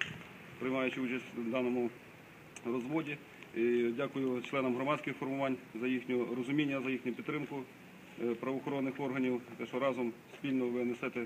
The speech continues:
патрулювання, допомагаєте міліції в такий нелегкий час. Тому я думаю, що наша співпраця буде надалі такою плідною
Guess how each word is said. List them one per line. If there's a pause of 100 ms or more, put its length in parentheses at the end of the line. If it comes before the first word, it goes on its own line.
патрулювання, (360)
допомагаєте
міліції (400)
в
такий
нелегкий
час. (840)
Тому (160)
я
думаю,
що
наша (140)
співпраця
буде (220)
надалі
такою
плідною